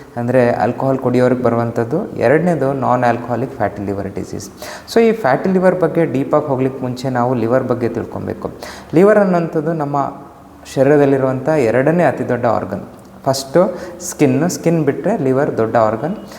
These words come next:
So ನಮ್ಮ ಬಾಡಿಯಲ್ಲಿರುವ ಟಾಕ್ಸಿನ್ಸ್ ಎಲ್ಲ ಹೋಗಿ ಲಿವರಲ್ಲಿ ಮೆಟಬಲೈಸ್ ಆಗುತ್ತೆ ಮತ್ತು ಬ್ರೇಕ್‌ಡೌನ್ ಆಗುತ್ತೆ. So ಲಿವರ್ ನಮ್ಮ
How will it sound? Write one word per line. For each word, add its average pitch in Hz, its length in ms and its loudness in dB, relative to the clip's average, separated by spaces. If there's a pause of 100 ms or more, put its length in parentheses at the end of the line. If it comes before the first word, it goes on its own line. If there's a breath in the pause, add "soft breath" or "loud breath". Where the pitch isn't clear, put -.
(320 loud breath)
So 214 320 4
ನಮ್ಮ 180 220 2 (440)
ಬಾಡಿಯಲ್ಲಿರುವ 175 840 4
ಟಾಕ್ಸಿನ್ಸ್ 185 680 -4
ಎಲ್ಲ 151 140 4
ಹೋಗಿ 139 380 -2
ಲಿವರಲ್ಲಿ 127 480 0
ಮೆಟಬಲೈಸ್ 120 640 0
ಆಗುತ್ತೆ 113 320 -4
ಮತ್ತು 139 260 -4
ಬ್ರೇಕ್‌ಡೌನ್ 117 540 -2
ಆಗುತ್ತೆ. 92 360 -4 (480 loud breath)
So 165 380 6
ಲಿವರ್ 147 320 2
ನಮ್ಮ 139 380 -2